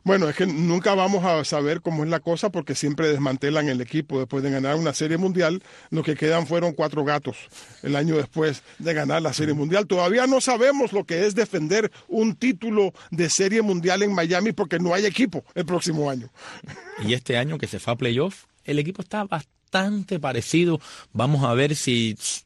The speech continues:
Speaker 2: porque todavía siguen en el mix por Jorge Soler, pero no lo veo nada, nada prometedor.
Speaker 1: ¿Cuánto puede estar pidiendo Jorge Soler?
Speaker 2: Jorge Soler yo creo que va a pedir, a pedir tres, cuatro años y alrededor de,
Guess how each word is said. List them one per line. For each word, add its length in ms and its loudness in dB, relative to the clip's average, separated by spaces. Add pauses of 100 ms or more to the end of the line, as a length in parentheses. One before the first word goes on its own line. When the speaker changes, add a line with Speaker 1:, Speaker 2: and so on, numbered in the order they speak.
(120)
Speaker 2:
porque 240 -4
todavía 480 0
siguen 420 0
en 160 -2
el 140 0
mix 320 -2 (400)
por 200 -2
Jorge 300 2
Soler, 400 0 (720)
pero 420 -2
no 260 0
lo 120 2
veo 220 2
nada, 580 0
nada 240 0
prometedor. 540 -4 (140)
Speaker 1:
¿Cuánto 280 2
puede 200 2
estar 200 0
pidiendo 440 0
Jorge 280 -4
Soler? 320 -2 (760)
Speaker 2:
Jorge 240 2
Soler 260 2
yo 140 0
creo 240 0
que 100 0
va 160 2
a 60 0
pedir, 600 0 (380)
a 80 -8
pedir 240 0
tres, 260 0
cuatro 360 0
años 260 0
y 100 0
alrededor 420 0
de, 420 0